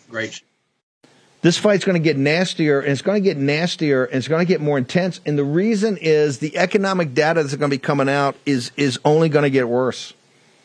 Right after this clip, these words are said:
Speaker 2: As they're struggling up there now, the bond market, the stock market, all of it, and all the growth. When they talk about this growth, it's hologra-, it's like empty calories growth because it's all driven by the massive amount of government spending that they don't wanna cut.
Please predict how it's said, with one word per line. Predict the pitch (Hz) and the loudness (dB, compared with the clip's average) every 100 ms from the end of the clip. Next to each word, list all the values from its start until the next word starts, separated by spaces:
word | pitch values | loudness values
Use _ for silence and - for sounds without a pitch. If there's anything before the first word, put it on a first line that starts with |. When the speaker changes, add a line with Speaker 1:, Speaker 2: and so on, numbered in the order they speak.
| _ _ | _ _
Speaker 2:
As | 123 117 | -2 -2
they're | |
struggling | 120 - 139 135 131 | -2 0 0 0 0
up | 127 123 | 0 2
there | 123 | 2
now, | 120 120 120 | 4 4 2
the | 104 | 2
bond | 95 120 127 | 4 4 4
market, | 123 120 120 95 | 4 2 0 -4
the | |
stock | - 120 117 113 | 0 2 4 2
market, | 113 113 110 | 0 2 4
all | 123 | 4
of | 113 | 4
it, | 107 | 2
and | 131 123 | 2 2
all | 135 151 175 | 6 6 6
the | 175 | 4
growth. | 135 127 156 143 127 | 2 4 6 4 4
When | |
they | 113 | 2
talk | 160 156 | 4 4
about | 160 | 4
this | 135 110 | 2 2
growth, | 135 139 147 - - - - - - | 2 4 2 -4 -20 -20 -20 -12 -2
it's | 139 - | -2 -2
hologra-, | 143 147 143 127 | 0 0 2 0
it's | 120 | 0
like | 135 127 156 | -2 -2 -4
empty | 147 147 123 | -4 -2 -2
calories | 147 131 127 104 | 0 2 2 0
growth | 110 113 92 - - _ _ _ _ _ _ _ _ _ | 2 2 0 -6 -20 _ _ _ _ _ _ _ _ _
because | 120 113 135 123 | -4 2 2 2
it's | 117 | 0
all | - 147 | 2 2
driven | 131 123 143 139 110 - | 2 2 2 2 -2 -4
by | 107 123 123 | -2 0 0
the | 113 117 | 0 0
massive | 117 120 123 - 127 | 2 2 0 -2 -2
amount | 113 113 | 0 -2
of | 110 | 0
government | 117 113 113 | 0 0 -2
spending | 143 139 | -2 0
that | 101 98 | 0 0
they | |
don't | 98 110 | 0 0
wanna | 104 | -2
cut. | - 117 90 | 0 -2 -2